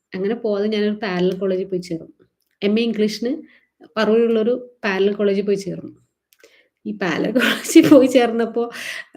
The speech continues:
പഠിത്തമൊക്കെ ഒരു വകയായിരുന്നു സത്യം പറയാലോ. നമ്മൾ എയ്ഡഡ് കോളേജിൽ പോയാൽ ഏറ്റവും വലിയ സുഖം എന്താന്ന് വെച്ചാൽ അവിടെ, ഇവിടെ ഇന്റേണൽ മാർക്സ് ഒരുപാട് കിട്ടും. നല്ല പെർസെന്റേജ് മാർക്സ് കിട്ടും. പാരലൽ കോളേജിലൊക്കെ നമ്മൾ പഠിച്ചു കഴിഞ്ഞാല് നമുക്ക് നമ്മള് മൊ-, മൊത്തം നമ്മള് പഠിച്ച് തന്നെ മാർക്ക് ഉണ്ടാക്കണം.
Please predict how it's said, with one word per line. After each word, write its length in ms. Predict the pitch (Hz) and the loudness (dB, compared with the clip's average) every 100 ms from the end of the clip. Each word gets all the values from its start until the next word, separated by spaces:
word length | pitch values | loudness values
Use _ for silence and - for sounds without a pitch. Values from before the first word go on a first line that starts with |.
| - | -8
പഠിത്തമൊക്കെ 440 | 220 185 180 220 226 | -4 -4 -2 0 4
ഒരു 80 | 233 | 4
വകയായിരുന്നു 480 | 220 190 196 180 | 4 2 2 0
സത്യം 320 | 180 180 208 214 | -2 -8 -4 -4
പറയാലോ. 340 | 196 180 180 180 - 214 | -2 -2 -4 -6 -12 -4
നമ്മൾ 200 | 226 262 | -2 0
എയ്ഡഡ് 340 | 262 226 240 | 0 0 0
കോളേജിൽ 300 | 254 240 233 | 0 0 0
പോയാൽ 300 | 247 233 226 | -2 -2 0
ഏറ്റവും 340 | 226 220 247 233 | -2 -2 -4 -2
വലിയ 320 | 233 226 226 | -2 -2 -2
സുഖം 240 | 226 214 233 | -4 -6 -4
എന്താന്ന് 220 | 214 208 | -2 -4
വെച്ചാൽ 200 | 208 220 | -2 -4
അവിടെ, 220 | 220 214 | -4 -6
ഇവിടെ 220 | 240 226 240 | -6 -4 -2
ഇന്റേണൽ 460 | 220 202 208 202 | -2 -2 0 0
മാർക്സ് 300 | 196 202 196 | -2 -4 -2
ഒരുപാട് 320 | 226 185 180 | -2 0 -2
കിട്ടും. 220 | 180 175 - _ | -4 -8 -18 _
നല്ല 280 | 202 208 220 | -2 0 -2
പെർസെന്റേജ് 560 | 214 214 208 208 196 214 | -2 -6 -2 -2 -2 -2
മാർക്സ് 340 | 185 180 - | -6 -6 -6
കിട്ടും. 180 | 185 - _ _ - - - - - | -8 -10 _ _ -20 -20 -20 -16 -6
പാരലൽ 240 | 185 196 | -2 -2
കോളേജിലൊക്കെ 480 | 208 233 226 233 254 | 2 2 2 0 0
നമ്മൾ 220 | 254 226 | 2 2
പഠിച്ചു 320 | 226 214 202 | 0 -2 0
കഴിഞ്ഞാല് 380 | 226 208 190 196 | 0 0 0 0
നമുക്ക് 340 | 226 208 196 226 | 0 -2 -2 -2
നമ്മള് 240 | 208 208 | -2 -2
മൊ-, 240 | 226 226 | 0 -2
മൊത്തം 380 | - 214 214 262 | 0 -4 -2 -2
നമ്മള് 320 | 233 214 240 | 0 0 2
പഠിച്ച് 340 | 277 233 202 226 | 2 2 0 -2
തന്നെ 140 | 220 | 0
മാർക്ക് 300 | 214 185 180 | -2 -4 -4
ഉണ്ടാക്കണം. 420 | 185 170 160 151 | -4 -4 -8 -16